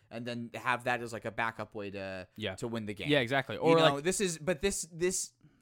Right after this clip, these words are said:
Speaker 1: as a deck is also very dependent on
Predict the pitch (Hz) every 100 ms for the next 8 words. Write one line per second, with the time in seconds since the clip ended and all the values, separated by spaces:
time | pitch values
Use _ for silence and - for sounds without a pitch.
0 | - 165 208 185 180 131 143 147 - 135
1 | 131 123 131 135 131 117 131 156 139 139
2 | 123 113 104 - 107 104